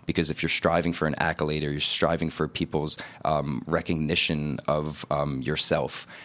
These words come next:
then you aren't gonna be happy because happiness starts internally. And that's just using your compass. We all know what makes us feel good. So just use that as your guiding factor. And then whatever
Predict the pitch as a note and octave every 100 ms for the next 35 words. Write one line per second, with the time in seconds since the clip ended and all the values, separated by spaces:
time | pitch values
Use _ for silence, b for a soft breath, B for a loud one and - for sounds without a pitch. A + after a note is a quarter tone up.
0 | B D#2 E2 D#2 D#2+ F#2+ F#2 F2 F#2 G2
1 | - G2 F#2+ G2+ F#2 F#2+ G2+ D#2 D2 D#2+
2 | D2 - F2 D#2 D#2+ D#2 - D#2 D2 -
3 | - D#2+ D#2+ D2 C#2+ C#2 D#2 E2 - E2
4 | - B B B - G2 A2+ A2 G#2 G2+
5 | - G2 E2+ - E2 E2 E2+ E2 E2 D#2
6 | D2+ D#2 - D2+ - - D2 C#2 C#2 D2
7 | - - - D2+ D#2 D#2 E2+ E2 D#2+ D2+
8 | D2+ D2 D2 D2 D#2 D2 E2 D2+ C2+ D2
9 | D2+ D2 D2+ F2 F2